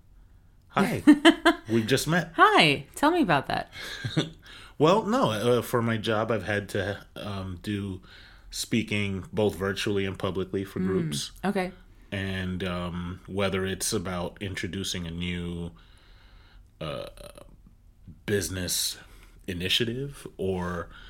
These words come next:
Speaker 1: uh, proposing, um, an idea for something.
Speaker 2: Hmm.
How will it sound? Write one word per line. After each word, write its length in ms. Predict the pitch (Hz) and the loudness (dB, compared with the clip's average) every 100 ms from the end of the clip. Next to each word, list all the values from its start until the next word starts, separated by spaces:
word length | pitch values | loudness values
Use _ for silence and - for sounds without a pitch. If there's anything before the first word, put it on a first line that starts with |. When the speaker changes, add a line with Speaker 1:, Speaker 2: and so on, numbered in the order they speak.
| - - - - 95 | -20 -20 -20 -16 -10
Speaker 1:
uh, 160 | 90 | -8
proposing, 960 | 85 104 82 104 110 107 113 113 110 113 - - | -4 -4 -4 -2 -2 -2 -4 -4 -6 -10 -14 -14
um, 640 | 104 104 107 117 117 113 113 - - - | -6 -4 -4 -6 -8 -8 -12 -16 -20 -10
an 120 | 98 | -6
idea 320 | 104 92 101 | -4 -2 -2
for 120 | 104 113 | -2 -4
something. 460 | 120 117 127 135 - | -4 -6 -10 -12 -8
Speaker 2:
Hmm. 400 | 175 180 151 | -4 -4 -4